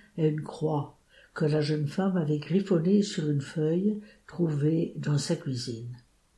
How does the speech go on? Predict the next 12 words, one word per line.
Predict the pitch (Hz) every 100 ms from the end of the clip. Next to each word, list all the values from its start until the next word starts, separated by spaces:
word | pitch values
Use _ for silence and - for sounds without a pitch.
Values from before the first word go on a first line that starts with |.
| _ _ _ _ _ 214
L'ouverture | 160 175 175 - - 208 165
d'une | 147 147
enquête | 151 147 170 202 202 170
sur | 147 165
son | 147 147 147
mari, | 147 123 170 226 - _ _
Martin, | 139 139 - - 151 156 208 - - - - 185
suspecté | 175 202 202 175 165 - 185
d'avoir | 170 151 156
jadis | 143 160 156 185 170 156
été | 147 147 143
impliqué | 139 - 151 147 - 165 160